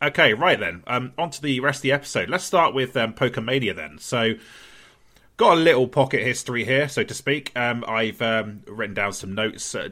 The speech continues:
after doing some, like, very last-minute research here, um, because I forgot I did this in the Sonic episode, and I was just ready to start rambling about,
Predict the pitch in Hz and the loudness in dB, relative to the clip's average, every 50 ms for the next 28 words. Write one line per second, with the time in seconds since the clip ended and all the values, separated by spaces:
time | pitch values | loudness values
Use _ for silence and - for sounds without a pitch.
0 | - - - 107 - - - - 107 98 98 98 - - 101 95 95 95 - - | -10 -8 -6 -6 -6 -6 -6 -4 -4 -4 -4 -6 -8 -8 -6 -6 -6 -6 -6 -10
1 | - 110 113 113 101 101 101 101 101 101 98 95 - - 107 101 95 82 85 98 | -12 -6 -4 -2 -2 -2 -2 -2 -2 -2 -2 -2 -4 -6 -8 -6 -6 -6 -6 -8
2 | 95 92 - - 110 98 87 - - - 107 98 101 98 95 - - - 95 90 | -10 -8 -8 -6 -6 -6 -6 -6 -4 -2 -2 0 -2 -2 -4 -8 -8 -6 -6 -6
3 | 90 87 - - - 98 104 - - 117 - - 98 101 101 95 - 113 92 - | -6 -8 -14 -14 -12 -12 -10 -8 -8 -4 -4 -4 -2 -2 -4 -6 -6 -6 -8 -8
4 | - - - 92 - - 113 107 95 95 - 98 90 - - - - 90 78 80 | -12 -16 -14 -14 -12 -8 -6 -6 -6 -4 -6 -6 -8 -8 -10 -10 -8 -8 -8 -8
5 | 78 85 90 90 87 92 95 98 98 - 101 - - 110 92 92 - - - - | -6 -6 -6 -6 -4 -4 -4 -4 -4 -8 -10 -8 -6 -4 -4 -4 -6 -8 -6 -6
6 | 98 85 90 107 101 98 95 85 87 92 87 87 82 92 85 82 80 69 | -6 -4 -2 -2 -2 -2 -2 -2 -6 -6 -6 -6 -6 -6 -8 -8 -8 -12